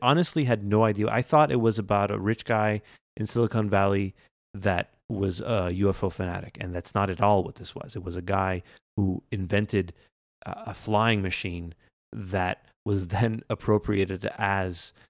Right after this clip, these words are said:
the classic flying saucer shape, and about another guy who was completely interested in getting his story out. And, uh, it really affected me. I really enjoyed this article quite a bit. Uh, I,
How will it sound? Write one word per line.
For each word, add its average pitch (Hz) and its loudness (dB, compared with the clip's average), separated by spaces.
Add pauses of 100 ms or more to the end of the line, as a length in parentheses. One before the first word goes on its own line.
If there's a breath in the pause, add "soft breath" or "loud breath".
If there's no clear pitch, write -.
(200)
the 98 -2
classic - -4
flying 90 -6
saucer 90 -6
shape, 165 -2
and 117 -2
about 135 2
another 196 0
guy 127 0 (400 soft breath)
who 170 2
was 147 4
completely 143 -2
interested 127 -4
in 107 -2
getting 104 2
his 101 -6
story 90 -2
out. 85 -8 (500 soft breath)
And, 92 -4 (160)
uh, 92 -12 (380)
it 208 -2
really 208 4
affected 247 0
me. 107 2
I 113 4
really 147 4
enjoyed 127 2
this 110 -4
article 110 0
quite 131 0
a 120 -2
bit. 104 -2
Uh, 92 -6 (600 soft breath)
I, 127 0